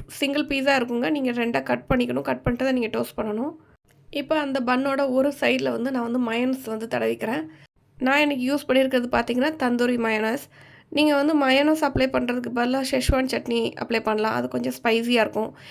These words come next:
இல்லைன்னா நீங்க வந்து புதினா, மல்லி சட்னி கூட நீங்க வந்து வீட்ல ரெடி பண்ணிட்டு,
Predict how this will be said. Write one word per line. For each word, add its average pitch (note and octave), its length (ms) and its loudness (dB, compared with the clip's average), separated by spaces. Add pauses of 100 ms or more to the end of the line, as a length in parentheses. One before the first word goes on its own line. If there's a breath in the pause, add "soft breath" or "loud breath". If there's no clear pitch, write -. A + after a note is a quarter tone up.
(180 loud breath)
இல்லைன்னா C4+ 380 2
நீங்க B3+ 200 0
வந்து A#3+ 240 0 (140)
புதினா, C4 340 0 (200)
மல்லி A#3+ 400 2
சட்னி A#3+ 380 0
கூட A#3+ 180 0
நீங்க A#3 240 0
வந்து A3 240 0
வீட்ல B3 300 -2
ரெடி A3+ 200 0
பண்ணிட்டு, D#4 500 -2